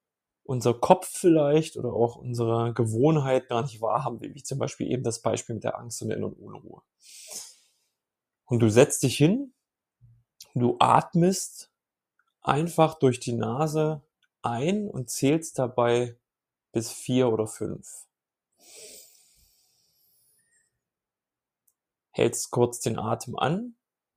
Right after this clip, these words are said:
und durch den geöffneten Mund atmest du aus und zählst dabei bis fünf, sechs oder sieben, also länger als die Einatmung.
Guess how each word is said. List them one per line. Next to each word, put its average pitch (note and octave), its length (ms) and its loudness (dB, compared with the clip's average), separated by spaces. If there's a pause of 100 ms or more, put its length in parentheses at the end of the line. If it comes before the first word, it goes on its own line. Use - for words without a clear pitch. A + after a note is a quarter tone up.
(880)
und A#2+ 380 -8
durch B2+ 200 -4
den A#2+ 180 0
geöffneten C#3+ 800 2
Mund F#3 380 0 (100)
atmest C3+ 640 2
du D3+ 480 0
aus C#3 420 4
und A#2 180 -12
zählst C#3+ 360 -2
dabei B2+ 480 0 (800)
bis B2 180 -2
fünf, G3 440 -2
sechs - 380 -2
oder C3+ 140 0
sieben, A#2 300 -4
also A#2 180 -6
länger C#3+ 340 0
als - 240 -4
die - 120 -2
Einatmung. - 560 -10